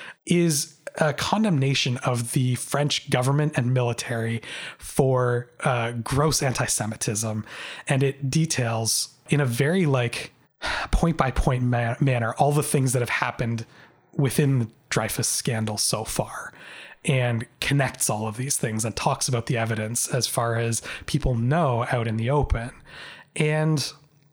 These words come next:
it's often inaccurate. There's a lot of this, as I said, that's coming from, like, really sketchy sources. But the thrust of it is more or less correct.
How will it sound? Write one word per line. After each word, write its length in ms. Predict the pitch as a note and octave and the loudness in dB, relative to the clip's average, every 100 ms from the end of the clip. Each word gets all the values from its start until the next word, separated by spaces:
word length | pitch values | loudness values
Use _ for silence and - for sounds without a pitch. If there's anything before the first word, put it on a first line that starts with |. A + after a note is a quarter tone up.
| _ _ - | _ _ -2
it's 720 | F#3+ G#3+ - - - - - - - _ _ - | 0 0 0 0 -2 -4 -10 -20 -20 _ _ 0
often 380 | F#3+ G3+ B3 A3+ | 0 2 2 2
inaccurate. 760 | A3 A#3+ - B2 A2+ - - - _ _ _ _ | 0 -2 -4 -6 -6 -10 -10 -14 _ _ _ _
There's 120 | - E3 | 0 2
a 80 | |
lot 200 | E3+ E3+ | 2 2
of 60 | F3 | 2
this, 200 | F3 E3 | 2 2
as 100 | D3+ | 0
I 60 | D#3+ | 0
said, 180 | G3+ | 0
that's 100 | D#3 | -2
coming 260 | - D#3+ E3 | -2 -2 0
from, 180 | - E3 | 0 0
like, 260 | E3 C3 | 0 -2
really 200 | D3+ D#3 | 0 0
sketchy 440 | D#3 - - - C#3+ | 0 -2 -4 -2 -2
sources. 640 | - F3 B3 - - - - - - - - | 0 -2 -2 -6 -6 -8 -8 -12 -14 -14 -6
But 380 | D3 G#3+ A#3+ - - | 0 0 0 -4 -2
the 160 | E3 | 0
thrust 400 | F#3 - A3 - | 0 0 0 0
of 80 | A3+ | 0
it 240 | A3 F#3+ - | 0 0 0
is 560 | F#3+ F#3+ - - - - | 0 0 -2 -4 -6 -4
more 380 | C3+ B2+ D#3+ D3+ | 0 2 2 2
or 60 | |
less 200 | C#3+ C3+ | 0 -2
correct. 600 | - - A#2+ - - - | -4 -4 -4 -6 -12 -12